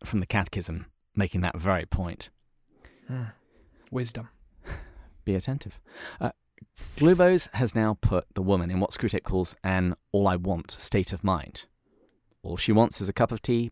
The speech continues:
Speaker 1: properly made, or an egg properly boiled, or a slice of bread properly toasted. But she never finds any servant or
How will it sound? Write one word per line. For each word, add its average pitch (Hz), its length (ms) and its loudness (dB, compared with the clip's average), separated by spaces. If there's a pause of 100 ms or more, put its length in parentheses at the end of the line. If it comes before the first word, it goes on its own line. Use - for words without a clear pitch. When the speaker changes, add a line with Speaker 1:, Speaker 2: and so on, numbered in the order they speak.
Speaker 1:
properly 104 500 2
made, 104 400 2 (300)
or 98 140 4
an 101 80 2
egg - 300 -4
properly 104 380 0
boiled, 101 480 2 (180)
or 101 120 0
a 104 40 0
slice 104 300 2
of 110 80 -4
bread 98 260 2 (140)
properly 101 340 0
toasted. - 500 4 (500)
But 113 100 2
she 139 100 2
never 151 200 2
finds 120 360 2
any 95 200 2
servant 110 420 4
or 80 120 2